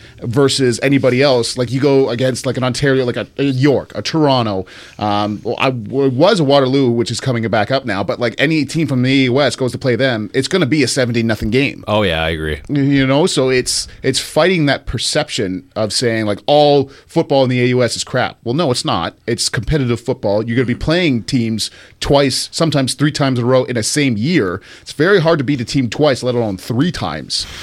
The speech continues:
Speaker 1: So that demands that you have, like, your best possible plays, everything like that. So it's, it's really, it seems like, at least, it's just fighting that idea of perception, like, going up to a kid as a recruiter being like, "Hey, I'm from Saint Mary's," and them being like, "Pfft,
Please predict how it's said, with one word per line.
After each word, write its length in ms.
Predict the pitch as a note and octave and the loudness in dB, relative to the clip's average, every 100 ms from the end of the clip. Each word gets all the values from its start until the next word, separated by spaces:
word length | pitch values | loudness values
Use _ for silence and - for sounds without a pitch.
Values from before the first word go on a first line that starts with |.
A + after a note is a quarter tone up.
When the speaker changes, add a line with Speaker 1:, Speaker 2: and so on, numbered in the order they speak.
| - - | -16 -6
Speaker 1:
So 160 | C3 | -2
that 560 | A2 C3 C3 - - G2+ | 2 2 0 -6 -20 -4
demands 520 | D3 B2 C#3 E3 E3 | -2 2 2 2 2
that 60 | C3+ | 0
you 100 | A#2+ | 0
have, 300 | A#2+ A#2+ G2 | 0 -2 -2
like, 200 | A2+ G#2+ | -6 -2
your 120 | A#2 | -2
best 460 | G2 A#2+ C3 - - | 0 2 2 0 -2
possible 380 | C3 B2 - | 0 0 -2
plays, 420 | B2 B2 A2+ A2+ G#2 | -4 0 0 0 -2
everything 360 | A2 A#2 A#2 | -4 -4 -4
like 180 | A2+ A#2 | -4 -2
that. 180 | A#2 - | -2 -2
So 240 | - A#2+ | -2 0
it's, 280 | A#2+ A#2+ - - - - - - _ _ _ - _ - | -2 -4 -8 -10 -18 -16 -16 -18 _ _ _ -20 _ -4
it's 320 | A2+ - - | -2 -2 -4
really, 440 | G2 G#2 D#3+ G#3 B2+ | -4 2 4 4 2
it 300 | G2+ A#2+ G2+ | 0 -2 -2
seems 400 | - F3 E3+ G#2 | -2 0 0 0
like, 180 | F#2+ F#2 | -2 -2
at 100 | F2 | -4
least, 320 | F#2 F#2 - | -4 -2 -4
it's 180 | G2+ F#2+ | -6 -4
just 160 | G#2 | -6
fighting 360 | - B2 A#2+ A#2+ | -4 -2 0 0
that 120 | A2 | 0
idea 360 | G#2 G#2 G2 A2 | 0 0 0 -2
of 100 | G2+ | -2
perception, 480 | G2+ - A#2 - F#2 | -4 -2 -2 -4 -6
like, 340 | F#2+ A#2 G2+ | -8 -8 -4
going 260 | F#2 B2+ A#2+ | 0 2 0
up 100 | A#2+ | -2
to 140 | - | -2
a 40 | G#2+ | -4
kid 340 | - C3+ A#2 | 0 0 2
as 140 | G2+ G2+ | 0 -4
a 40 | |
recruiter 440 | G2 - C#3 C3+ | -8 -2 0 0
being 200 | F2 F#2+ | -2 -4
like, 140 | G2+ F2+ | -4 0
"Hey, 220 | C3 A2+ | 0 2
I'm 140 | F#2 | 0
from 180 | A2+ A#2 | -4 -4
Saint 200 | - A#2 | -4 -4
Mary's," 360 | G2+ A#2 G2+ F#2+ | 0 0 0 -2
and 100 | G#2 | -2
them 120 | G#2+ | -2
being 220 | G#2+ G#2 | 0 -2
like, 140 | G2+ F2+ | -2 -4
"Pfft, 300 | - - | -6 -6